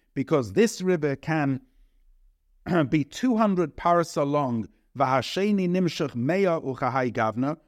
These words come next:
whereas the other river can be one hundred parasa long, a parasa meaning a length of land, a length of, uh, a measurement of length.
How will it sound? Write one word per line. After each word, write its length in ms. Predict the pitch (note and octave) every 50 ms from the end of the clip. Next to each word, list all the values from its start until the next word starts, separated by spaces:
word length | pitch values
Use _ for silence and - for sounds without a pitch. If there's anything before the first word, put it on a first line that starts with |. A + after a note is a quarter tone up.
| _ _
whereas 380 | - B2+ C#3+ D3 D3 D3 C#3 -
the 140 | C3+ B2+ C#3
other 280 | E3+ F#3 F#3 F3 E3
river 380 | E3 E3 E3 C#3+ C#3 C3 A#2 A2 - _ _ _ -
can 340 | - E3 F3 D#3+ C#3+ C3+
be 360 | A#2 C3+ D3 B2+ B2 B2 A#2+ _ _ _ -
one 300 | G#2 B2 D3+ D3+ C#3+ B2
hundred 600 | A2 - F3 E3+ F3 E3 C3+ B2+ B2+ A2+ - -
parasa 500 | - C#3+ B2+ B2 B2 - - B2+ A2 G2+
long, 320 | G2+ G#2+ A2+ B2 D3+ E3+ F#3 -
a 100 | - A#2+
parasa 440 | - D3 C#3+ D3+ D3 C#3 - D#3 C3+
meaning 260 | B2+ C#3 C3+ B2 B2
a 60 | A#2
length 460 | G#2+ A#2 C#3 C#3+ C3+ A#2 A#2 - - _ _ _ _ _ _ -
of 340 | B2+ B2 A#2 A2+ G2 - - _ _ _ _ _ _ _ _ _ _ _ _ _ _ _ _ _ _ -
land, 460 | A#2+ B2 B2 A#2+ B2 B2 C3+ D#3 D#3
a 60 | C3+
length 320 | C3 C3+ D3+ D3+ D3+ - -
of, 240 | B2+ A2+ G2 G2 A2
uh, 240 | A2+ A#2 A2+ A#2 -
a 80 | A#2
measurement 640 | A#2 A#2 C3 D3+ D#3 - D#3 B2+ A2 G2 G2 G2+ - -
of 160 | - A2 F2 F#2
length. 400 | A2 A2+ A#2+ E3 G#3 - -